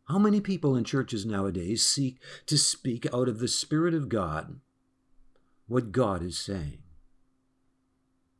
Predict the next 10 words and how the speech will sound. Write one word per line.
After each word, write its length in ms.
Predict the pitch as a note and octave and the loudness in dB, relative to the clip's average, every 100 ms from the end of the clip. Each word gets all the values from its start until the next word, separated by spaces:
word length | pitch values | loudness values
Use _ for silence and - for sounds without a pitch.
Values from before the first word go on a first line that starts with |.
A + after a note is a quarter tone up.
| _ _ _ _ _ _ _ _ _ _ _ _ | _ _ _ _ _ _ _ _ _ _ _ _
It's 180 | - - | -18 -14
greatly 400 | - F#2 F2 F2 | -4 -4 -4 -4
lacking 460 | F2 F2 E2+ D#2 D#2 | -4 -4 -6 -6 -6
in 120 | D#2 | -4
leadership 540 | E2+ D#2 D2+ - E2+ | -4 -4 -6 -8 -6
overall. 560 | E2 D#2 D#2 D#2+ D2+ D2+ _ _ _ _ _ _ _ _ _ _ _ _ _ _ _ _ _ _ _ _ _ _ _ _ _ _ _ _ _ _ _ _ _ | -6 -6 -4 -4 -6 -10 _ _ _ _ _ _ _ _ _ _ _ _ _ _ _ _ _ _ _ _ _ _ _ _ _ _ _ _ _ _ _ _ _
There's 180 | E2+ D2+ | -14 -12
another 340 | E2 F2+ F2+ E2+ | -10 -6 -4 -4
scripture 520 | - G2 - F2+ D#2+ | -4 -4 -4 -4 -4
that 180 | E2 | -6